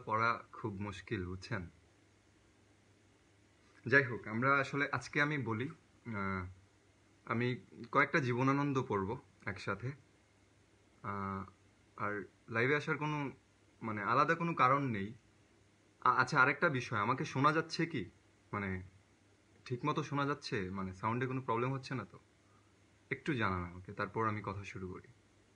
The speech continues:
আর আমি সবার কমেন্টে reply করব, এই নিয়ে চিন্তা করবেন না, সবার reply করব। মানে আমি এটা খুব করি আর কি, মানে কাউকে হতাশ করি না। মানে আমি সবসময় চেষ্টা করি সবার reply করতে।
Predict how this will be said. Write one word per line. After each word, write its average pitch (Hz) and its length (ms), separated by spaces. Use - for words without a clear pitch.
আর 123 120
আমি 151 160
সবার 151 320
কমেন্টে 156 360
reply 131 320
করব, 120 340
এই 127 180
নিয়ে 135 180
চিন্তা 135 300
করবেন 107 300
না, 120 160
সবার 139 340
reply 120 300
করব। 95 260
মানে 95 240
আমি 107 240
এটা 120 160
খুব 117 340
করি 117 320
আর 90 60
কি, 98 200
মানে 92 180
কাউকে 110 300
হতাশ 110 400
করি 95 260
না। 85 160
মানে 120 140
আমি 104 220
সবসময় 127 380
চেষ্টা 123 300
করি 98 180
সবার 98 280
reply 92 280
করতে। 95 240